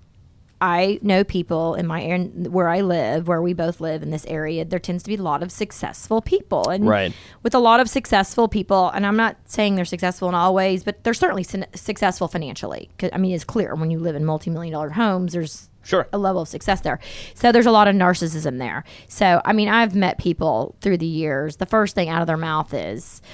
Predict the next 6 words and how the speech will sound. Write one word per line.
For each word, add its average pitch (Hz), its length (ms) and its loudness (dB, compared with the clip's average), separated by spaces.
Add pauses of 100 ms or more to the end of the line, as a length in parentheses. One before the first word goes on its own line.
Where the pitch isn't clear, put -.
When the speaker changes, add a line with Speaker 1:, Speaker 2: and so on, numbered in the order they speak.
(100)
Speaker 1:
"Well, - 280 4 (500)
I 202 140 4
went 208 200 2
to 180 60 -4
grad 170 300 0
school 135 680 0